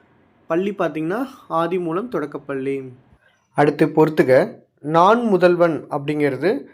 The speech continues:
திறன் மேம்பாட்டுக்கான ஒரு திட்டமாகும். புதுமை பெண் அப்படிங்கிறது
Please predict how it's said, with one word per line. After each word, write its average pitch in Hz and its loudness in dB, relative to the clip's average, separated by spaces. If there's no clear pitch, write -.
திறன் 190 2
மேம்பாட்டுக்கான 151 0
ஒரு 165 -4
திட்டமாகும். 131 -6
புதுமை 240 -4
பெண் 196 -4
அப்படிங்கிறது 147 -4